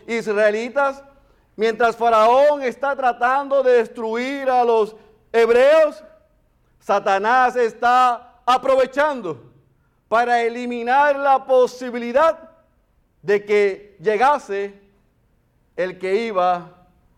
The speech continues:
a aplastarle y destruirle.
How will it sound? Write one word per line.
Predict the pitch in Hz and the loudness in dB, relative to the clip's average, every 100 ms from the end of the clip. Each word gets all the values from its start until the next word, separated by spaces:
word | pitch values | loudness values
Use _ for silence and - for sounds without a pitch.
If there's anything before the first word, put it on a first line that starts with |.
| _ | _
a | 165 185 170 185 | -2 -2 -2 -4
aplastarle | 180 180 156 - 208 208 175 151 156 160 156 _ _ _ - | -2 -6 -10 -6 -2 -2 -2 -8 -10 -12 -20 _ _ _ -10
y | |
destruirle. | 143 139 139 135 131 113 101 92 | -6 -6 -8 -10 -10 -12 -16 -20